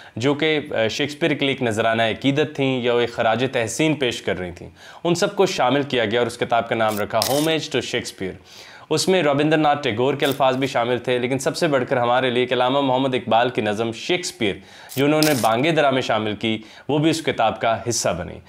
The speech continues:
आप उसको हमारी स्क्रीन पे देख भी सकते हैं, होमेज to शेक्सपियर, नाइनटीन सिक्सटीन की पब्लिकेशन। और उसमें अलामा मोहम्मद इकबाल की उर्दू में ही नज़म उन्होंने वैसे ही शामिल कर दी।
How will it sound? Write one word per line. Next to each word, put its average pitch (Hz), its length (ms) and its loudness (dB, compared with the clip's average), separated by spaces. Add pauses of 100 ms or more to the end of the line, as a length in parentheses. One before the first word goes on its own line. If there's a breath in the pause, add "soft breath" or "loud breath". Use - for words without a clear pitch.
(200 loud breath)
आप 127 180 2
उसको 147 200 0
हमारी 135 220 2
स्क्रीन 131 280 -2
पे 120 120 0
देख 117 300 -4
भी 139 80 0
सकते 127 280 -2
हैं, 123 80 2
होमेज 131 320 0
to 131 80 -2
शेक्सपियर, 139 440 -2
नाइनटीन 123 320 0
सिक्सटीन 127 380 -4
की 113 80 -6
पब्लिकेशन। 123 760 -2 (480 loud breath)
और 135 380 4
उसमें 165 380 0
अलामा 139 300 2
मोहम्मद 131 340 2
इकबाल 131 360 0
की 156 140 0
उर्दू 160 460 2
में 190 160 4
ही 147 140 2
नज़म 127 320 2
उन्होंने 131 240 2
वैसे 120 380 2
ही 147 100 2
शामिल 104 320 -2
कर 90 120 -10
दी। 80 180 -14